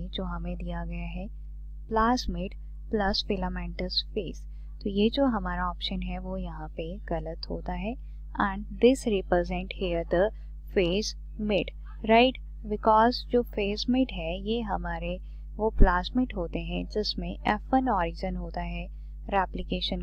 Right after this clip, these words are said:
का, और इसको हम यूज़ करते हैं as a cloning factor in combination of filamentous phase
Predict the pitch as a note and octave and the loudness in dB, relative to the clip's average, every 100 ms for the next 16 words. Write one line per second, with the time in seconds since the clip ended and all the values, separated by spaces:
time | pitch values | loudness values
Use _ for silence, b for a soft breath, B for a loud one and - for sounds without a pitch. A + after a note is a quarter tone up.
0 | F#3 G#3+ - - - - A3 A3+ A3+ - | -2 -4 -6 -12 -4 4 4 4 0 0
1 | - C4+ G3+ F3+ F3 G#3 B3+ - F#3 - | 4 4 4 0 0 0 0 -2 -2 -2
2 | F#3 F3+ - F#3+ F3 F3 - G#3 A3 A#3+ | -4 -2 -4 -4 -4 -6 -6 -4 -2 0
3 | C4 A#3+ - - - E3+ F#3+ - - - | 0 0 -4 -4 -4 -2 -4 -8 -12 -8
4 | - G#3 G3+ G#3 G3 G3 A3 A3+ A3+ A3 | -2 -2 0 0 0 0 0 0 0 0
5 | F3 F#3 - F3+ F3 F3 F3+ A3+ B3+ - | -2 -4 -6 -6 -4 -4 0 0 0 -4
6 | b b b - - E3+ - | b b b -8 -2 -2 -4